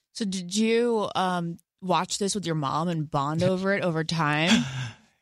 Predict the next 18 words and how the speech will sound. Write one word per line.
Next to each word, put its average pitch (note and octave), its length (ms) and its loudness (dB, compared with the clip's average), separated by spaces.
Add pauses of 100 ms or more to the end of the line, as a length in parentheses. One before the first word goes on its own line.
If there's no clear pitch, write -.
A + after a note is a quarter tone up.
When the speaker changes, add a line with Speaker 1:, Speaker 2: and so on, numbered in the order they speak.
(120)
Speaker 2:
Yeah, E3 380 10
I G#2 140 2
mean, B2 260 6
it B2 160 4
was, B2+ 240 4
like, B2+ 240 6
our A#2+ 100 8
Monday A2+ 300 8
night A2 400 4
thing, G#2+ 420 4
right? F#2 320 4
We G2+ 280 0 (600)
all G2+ 360 6 (280)
watch G2 380 4
it A2 100 4
together. G2+ 300 6
Like, F#2+ 160 4
m-, B2+ 160 4